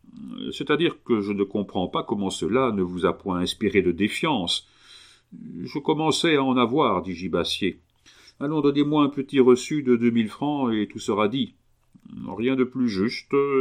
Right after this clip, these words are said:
fit Gibassier, attirant à lui son écritoire et une feuille de papier, puis se retournant vers Salvatore. Un simple reçu, n'est-ce pas ? Oh mon Dieu, oui, tout ce qu'il y a de plus simple. Euh, sans désignation.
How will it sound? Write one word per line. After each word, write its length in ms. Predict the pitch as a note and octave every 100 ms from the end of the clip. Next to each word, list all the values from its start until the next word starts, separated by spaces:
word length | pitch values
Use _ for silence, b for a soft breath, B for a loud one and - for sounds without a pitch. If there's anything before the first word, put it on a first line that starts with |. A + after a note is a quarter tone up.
| B2+
fit 220 | - A2+
Gibassier, 600 | A2 G2+ F#2+ - - A#2+
attirant 380 | A#2+ A2 F#2 F#2
à 160 | F#2+
lui 220 | F2+ F2+ A#2
son 200 | - F#2+
écritoire 640 | F2+ - E2 - F2+ A2+
et 60 | F#2
une 140 | F2
feuille 200 | - E2+
de 100 | E2
papier, 540 | D#2+ D#2+ - - G#2 A#2 b b b b b b - -
puis 340 | A#2 G#2+ G#2
se 140 | G2
retournant 560 | G2 F#2 F#2 F2 F#2+ G2+
vers 180 | F2+ F2+
Salvatore. 920 | F#2 E2+ F2 E2+ - A#2 D3 D3 _ _ - _ - -
Un 240 | E2+ F2
simple 340 | F2+ - F#2 G2
reçu, 480 | G#2 D#3+ - G#3 A2
n'est-ce 240 | G2 -
pas ? 380 | C3 D#3 - _ _ _ B B -
Oh 140 | G2+
mon 100 | F2
Dieu, 180 | E2 G#2+
oui, 480 | D#3+ D#3 G2 D#2+ F2
tout 80 | -
ce 160 | - F#3
qu'il 260 | - F2+
y 60 | G2
a 60 |
de 100 | F#2
plus 180 | F#2+ C3+
simple. 520 | C3+ G3 B2+ F2 - - _ b b b b b b b -
Euh, 320 | - - D#2
sans 260 | D#2+ - F#2+
désignation. 760 | F#2 F#2+ A2 D3 - G#3+ A2